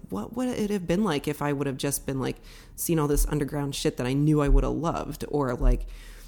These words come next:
that I was clued into anything?" I would have been like, "Well, maybe I wanna go where these guys went," or, like, that would have, the trajectories of, of pathways, there's infinite ways to do it, but I'm like, "Man,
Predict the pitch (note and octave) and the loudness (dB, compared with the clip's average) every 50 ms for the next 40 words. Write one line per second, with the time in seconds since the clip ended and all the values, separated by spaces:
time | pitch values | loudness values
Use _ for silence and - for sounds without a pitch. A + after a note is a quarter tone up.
0 | - - - D#3 D3+ C#3+ C#3 - - - - E3+ D#3+ D3+ D#3 D3+ C#3 - - C#3+ | -10 -2 0 2 2 2 0 -2 -4 2 4 6 6 8 6 4 4 0 0 0
1 | E3+ F#3 F3 - - A#2+ A#2+ A#2 C3+ D3 - - - D3+ D3+ D#3 D3+ D#3 D3 D3 | 0 0 0 -2 -4 -2 -2 -2 -4 -6 -8 -6 -6 -2 -2 -2 -2 -2 -4 -4
2 | C#3+ - G#3 A#3 A3+ E3 D#3 E3 G#3+ C4 C#4+ D#4 D4+ A#3 F3 - E3 E3 D#3 D3 | -6 -6 -6 -6 -4 -2 -2 -4 -4 -4 -4 -4 -4 -4 -2 -2 -2 -2 0 -2
3 | B2 - - F#3+ A3 - - - C#2+ - - - - C3+ B2 - - - - - | -4 -2 -2 -2 -2 -2 -4 -4 -6 -6 -6 -4 -4 -4 -4 -6 -6 -8 -6 -4
4 | D3+ C#3+ C3 B2 - C#3 B2 B2 - - - - - - - - - - - - | -2 -2 -2 -2 -4 -4 -6 -6 -8 -10 -16 -18 -20 -20 -20 -18 -20 -20 -20 -20
5 | - - - G#3 A3+ A#3 G#3+ B3+ - - C3 - - - - - - - - E3+ | -20 -4 0 0 0 2 2 2 2 2 0 -2 -10 -12 -12 -12 -10 0 0 0
6 | F3 - - F3+ E3+ D#3 D3 D#3 - - A#3 A#3 A#3+ B3 B3 A3+ - C#3+ C#3 C#3 | 0 2 0 0 2 2 0 0 0 -2 0 0 2 2 0 0 2 2 2 0
7 | C3+ C#3 - - - - - - C#3+ C#3+ - - - C3 C#3 - - E3+ E3+ F3+ | 0 -4 -8 -12 -14 -20 -6 -6 -6 -4 -4 -4 -2 -2 -2 -2 -2 -2 -2 0
8 | E3 E3 C#3 C#3 - - D#3 D#3 D3 - E3 - - C#3 C#3 C#3+ C#3+ - - D3+ | 0 0 -2 -2 -2 -2 -2 -2 -2 -2 -4 -2 -2 -2 -2 -2 -2 -4 -6 -6
9 | D3 C#3+ C#3 E3 F3 E3+ - D#3+ D3+ C#3+ C#3 C#3+ C#3+ - - - F3 G3+ G#3 F3+ | -6 -2 -2 -2 -4 -2 -2 -2 -2 -2 -2 -4 -6 -6 -8 -10 -8 -6 -4 -4
10 | D3 C3+ D3+ C#3 | -4 -4 -6 -8